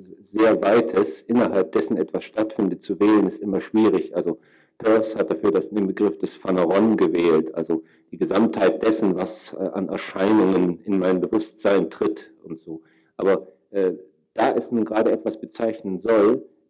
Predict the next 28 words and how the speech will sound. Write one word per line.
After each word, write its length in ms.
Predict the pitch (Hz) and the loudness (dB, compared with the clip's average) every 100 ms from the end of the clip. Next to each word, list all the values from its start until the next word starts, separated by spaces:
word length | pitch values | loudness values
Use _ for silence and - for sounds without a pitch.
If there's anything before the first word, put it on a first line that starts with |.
| _ - | _ -4
über 240 | 135 120 | 0 0
das 340 | - 131 - - | 0 -4 -6 -4
wir 240 | 113 101 | -2 -2
keine 420 | - 110 120 113 | -4 0 0 0
abschließende 540 | 117 - 117 107 107 90 | -4 -10 -6 -6 -6 -4
Theorie 380 | 110 98 98 | 0 0 0
machen 340 | 98 127 110 95 | -2 -4 -8 -6
können, 300 | 101 95 104 | -2 0 0
das 160 | 101 | -4
aber 160 | 95 95 | -4 -6
gleichzeitig 640 | 104 107 110 - 98 - | -2 -2 -2 -6 -8 -8
Voraussetzung 760 | - 85 95 123 - 80 85 80 | -8 -2 0 0 -2 -4 -8 -8
davon 360 | 85 80 82 | -8 -8 -12
ist, 180 | 76 - _ _ _ - | -16 -20 _ _ _ -14
hat 220 | 113 _ - | -14 _ -8
ein 200 | 104 95 | -6 -2
solcher 280 | 117 113 | 0 0
Begriff 360 | 107 95 110 - | -4 -4 -6 -6
einen 360 | - 101 95 90 - | -8 -8 -8 -12 -4
regulativen 760 | 110 113 98 90 - 98 98 | -2 0 0 -2 -4 -10 -8
Sinn, 280 | - 101 92 | -4 -4 -4
also 220 | 82 87 | -10 -14
sehr 280 | - 98 92 | -4 0 0
ähnlich, 600 | 98 101 90 - _ _ | 0 -2 -4 -10 _ _
äh, 280 | 98 92 87 85 | -4 -2 -2 -6
wie 280 | 92 90 | -8 -8
regulative, 640 | 87 92 90 92 - 90 90 | -6 -4 -4 -6 -10 -10 -10
äh, 580 | - _ _ _ 85 | -12 _ _ _ -20